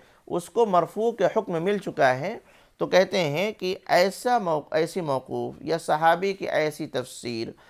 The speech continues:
جس پر، جو مرفوع کے قبیل سے ہے، لا یجوز ردہ اتفاقا، تو اس کا رد کرنا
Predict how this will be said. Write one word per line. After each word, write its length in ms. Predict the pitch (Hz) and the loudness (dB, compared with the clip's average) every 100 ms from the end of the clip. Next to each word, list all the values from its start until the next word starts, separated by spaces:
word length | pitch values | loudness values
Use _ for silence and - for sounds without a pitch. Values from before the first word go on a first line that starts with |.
| _ - | _ -14
جس 380 | 139 175 180 - | -6 -6 -6 2
پر، 240 | 208 175 | 4 4
جو 360 | 147 190 233 226 | 2 2 4 2
مرفوع 540 | 165 160 151 196 240 | 2 0 0 -6 -4
کے 160 | 226 190 | -2 -4
قبیل 480 | - 170 170 233 294 | -2 -4 -2 -6 -4
سے 200 | 165 139 | 0 2
ہے، 220 | 135 185 214 - - _ | 2 0 -2 -14 -20 _
لا 300 | 131 147 180 | 0 6 8
یجوز 560 | 175 160 147 185 190 143 | 8 6 2 2 2 2
ردہ 520 | 147 170 139 139 147 | 4 4 2 -6 -4
اتفاقا، 760 | 165 139 131 127 135 123 - 123 113 113 _ _ _ - | -4 -6 -6 0 4 2 2 -4 -4 -12 _ _ _ -10
تو 80 | 135 | -10
اس 140 | 139 | -4
کا 140 | 147 | 0
رد 180 | 135 156 | 2 0
کرنا 560 | - 139 127 131 151 | 0 -2 -2 -2 -2